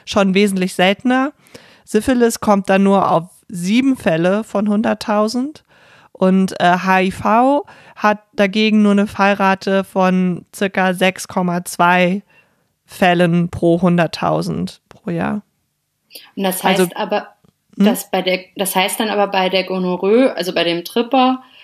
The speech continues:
Speaker 2: und bei den Chlamydien, da sind jetzt die deutschen Daten gar nicht mit dabei oder man hat das dann für Deutschland hochgerechnet?
Speaker 1: Du guckst an, welche Fallzahlen wurden gemeldet von verschiedenen Ländern, dann werden die zusammengerechnet und dann wird das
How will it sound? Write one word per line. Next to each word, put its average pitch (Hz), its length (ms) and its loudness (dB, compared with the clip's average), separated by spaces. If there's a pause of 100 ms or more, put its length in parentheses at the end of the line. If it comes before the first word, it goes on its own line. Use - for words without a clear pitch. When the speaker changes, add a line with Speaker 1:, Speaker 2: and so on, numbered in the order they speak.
(160)
Speaker 2:
und 196 100 -4
bei 190 120 2
den 185 120 0
Chlamydien, 240 840 2
da 190 100 0
sind 196 280 -2
jetzt 185 360 -4
die 185 100 -2
deutschen 185 380 2
Daten 180 320 -2
gar 175 160 0
nicht 180 200 -4
mit 180 140 -4
dabei 180 480 2
oder 196 140 -2
man 175 180 -2
hat 180 140 -6
das 185 140 -6
dann 170 160 -6
für - 120 -10
Deutschland 170 600 -4
hochgerechnet? 262 1000 -2 (540)
Speaker 1:
Du 196 80 -2
guckst 226 240 0
an, 196 220 0
welche 202 240 0
Fallzahlen 190 580 2
wurden 180 220 0
gemeldet 220 560 0
von 202 160 0
verschiedenen 190 520 0
Ländern, 226 400 2
dann 196 140 4
werden 185 180 2
die 190 100 0
zusammengerechnet 202 920 0
und 190 80 0
dann 180 160 2
wird 185 180 0
das 185 180 0